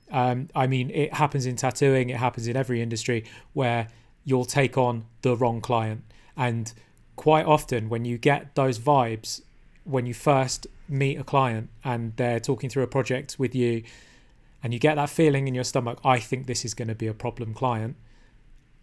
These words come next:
ninety-nine point nine nine nine percent of the time, they do turn out to be a nightmare client. Like, trust that instinct. But I feel like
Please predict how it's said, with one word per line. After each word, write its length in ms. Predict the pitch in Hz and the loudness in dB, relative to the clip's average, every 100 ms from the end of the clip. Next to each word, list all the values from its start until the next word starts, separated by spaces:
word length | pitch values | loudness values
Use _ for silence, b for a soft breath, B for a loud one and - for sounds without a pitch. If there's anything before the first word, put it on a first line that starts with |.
| _ | _
ninety-nine 800 | 156 139 143 143 139 139 131 131 | -4 0 2 0 0 0 0 -2
point 340 | - 131 123 147 | -6 -8 -8 -8
nine 480 | 123 127 123 127 | -6 -4 -4 -4
nine 220 | 123 117 120 | -4 -4 -4
nine 240 | 120 117 | -4 -4
percent 260 | 113 120 117 | -6 -6 -6
of 80 | |
the 80 | 117 | -6
time, 240 | 110 123 110 | -6 -6 -6
they 140 | 113 - | -8 -4
do 220 | 139 123 | -2 0
turn 320 | 120 - 117 113 | -2 -4 -4 -4
out 200 | 113 - | -6 -8
to 60 | |
be 140 | 110 113 | -8 -6
a 40 | |
nightmare 360 | 110 110 120 110 | -4 -6 -8 -10
client. 360 | - 117 107 110 B B B | -8 -6 -6 -10 B B B
Like, 200 | 123 - b b - | -8 -8 b b -12
trust 420 | - 151 131 - | -2 2 2 2
that 180 | 131 151 | 0 0
instinct. 540 | 127 123 - 110 117 | -2 -2 -4 -6 -6
But 80 | - | -4
I 80 | 123 | -2
feel 200 | 113 135 | 0 2
like 220 | 123 127 | 2 -2